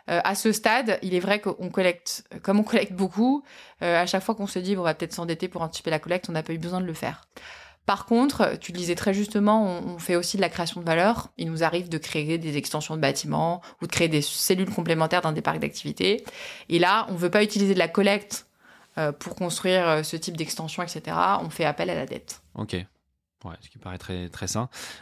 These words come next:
Speaker 2: Euh, je vois que le temps défile assez vite. Euh, est-ce que tu pourrais nous dire, euh, selon toi, quels sont les avantages et les inconvénients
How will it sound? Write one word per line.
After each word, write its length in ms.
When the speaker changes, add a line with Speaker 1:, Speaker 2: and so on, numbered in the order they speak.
Speaker 2:
Euh, 540
je 80
vois 100
que 60
le 80
temps 140
défile 320
assez 180
vite. 240
Euh, 1160
est-ce 240
que 80
tu 180
pourrais 240
nous 160
dire, 420
euh, 540
selon 340
toi, 160
quels 140
sont 140
les 100
avantages 400
et 20
les 160
inconvénients 480